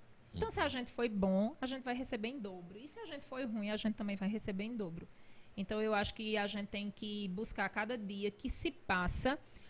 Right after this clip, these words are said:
Speaker 1: uma felicidade que não depende de dinheiro. É uma felicidade que só depende da gente.
Speaker 2: Show. É, com essa mensagem aí, né, a gente, é, finaliza o episódio de hoje.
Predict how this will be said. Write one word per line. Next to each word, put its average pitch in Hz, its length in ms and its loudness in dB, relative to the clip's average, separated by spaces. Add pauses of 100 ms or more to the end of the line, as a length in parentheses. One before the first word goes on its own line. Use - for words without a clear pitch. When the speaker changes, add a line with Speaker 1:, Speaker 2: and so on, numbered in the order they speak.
(120)
Speaker 1:
uma 226 180 0
felicidade 240 640 -2
que - 100 -10
não 220 160 -4
depende 214 340 -2
de 202 60 -4
dinheiro. 190 420 -2 (220)
É 190 80 2
uma 190 100 4
felicidade 208 420 -2
que - 40 -4
só 202 80 -2
depende 190 320 -2
da 196 140 2
gente. 180 360 -4 (760)
Speaker 2:
Show. 98 440 6 (300)
É, 101 540 12 (540)
com 180 180 12
essa 190 420 12
mensagem 156 580 12
aí, 156 200 12
né, 170 200 12
a 139 80 12
gente, 147 420 10 (240)
é, 120 160 10
finaliza 151 540 12
o - 20 12
episódio 139 380 12
de 127 120 12
hoje. 139 340 12